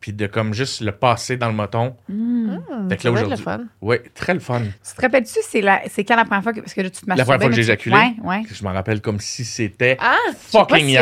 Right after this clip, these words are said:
Speaker 1: hier.
Speaker 2: dit au dernier podcast. Désolée si on
Speaker 1: Je
Speaker 2: se
Speaker 1: sais
Speaker 2: répète.
Speaker 1: pas si je l'ai déjà dit, mais, euh,
Speaker 2: Hey, ça me rappelle.
Speaker 1: écoute, ça m'avait traumatisé parce que,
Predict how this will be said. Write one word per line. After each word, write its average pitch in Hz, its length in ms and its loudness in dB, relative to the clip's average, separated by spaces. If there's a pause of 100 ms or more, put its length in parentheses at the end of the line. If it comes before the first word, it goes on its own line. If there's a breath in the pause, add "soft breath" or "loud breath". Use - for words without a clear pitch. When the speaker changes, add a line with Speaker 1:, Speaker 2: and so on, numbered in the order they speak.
Speaker 1:
hier. 120 80 4
Speaker 2:
dit 262 60 2
au 269 40 2
dernier 196 200 0
podcast. 220 460 0
Désolée 190 240 -2
si 226 100 -6
on - 40 0
Speaker 1:
Je 139 60 6
Speaker 2:
se 135 40 -4
Speaker 1:
sais 190 60 2
Speaker 2:
répète. 214 220 2
Speaker 1:
pas 262 120 8
si - 200 -4
je 160 80 -4
l'ai 156 100 4
déjà 139 300 2
dit, 143 360 -6 (580 soft breath)
mais, 123 520 2 (120)
euh, 107 760 2
Speaker 2:
Hey, 101 60 0
ça 101 80 -2
me - 260 -10
rappelle. 254 440 2
Speaker 1:
écoute, 180 260 2
ça 156 100 4
m'avait 127 480 4 (240)
traumatisé 156 1000 2
parce 110 380 -2
que, 160 320 4